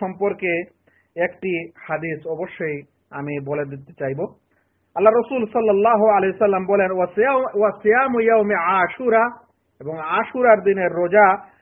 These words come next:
আহতাসিবু আলাল্লাহ আন ইউকাফিরা সানা আল্লাতী ক্বাবলা, আমি আল্লাহ তাআলার কাছে আশাবাদী যে এই একটি রোজা বিগত এক বছরের গুনাহকে ক্ষমা করে দিবে বা কোনার,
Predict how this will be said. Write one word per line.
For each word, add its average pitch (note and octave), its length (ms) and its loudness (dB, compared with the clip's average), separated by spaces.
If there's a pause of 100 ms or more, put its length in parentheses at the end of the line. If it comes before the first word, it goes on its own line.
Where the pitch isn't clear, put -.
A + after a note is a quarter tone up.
(200)
আহতাসিবু A#3+ 600 0
আলাল্লাহ A3 720 6
আন G3 60 -2
ইউকাফিরা A#3+ 680 0 (160)
সানা C4 240 -2
আল্লাতী G#3+ 420 0
ক্বাবলা, E3 580 -4 (400)
আমি D#3 180 -6
আল্লাহ F#3 380 2
তাআলার A3+ 240 0
কাছে G3 280 -4
আশাবাদী G#3+ 800 0 (420)
যে F#3 200 -2
এই A#3 140 4
একটি A#3 320 0
রোজা G3+ 480 6 (600)
বিগত A3 420 -2 (580)
এক E3+ 320 -4
বছরের G3 440 -4
গুনাহকে F#3+ 880 -6
ক্ষমা E3 400 -10
করে C3+ 200 -8
দিবে G#2 480 -14 (420)
বা B2 100 -14
কোনার, C#3 340 -8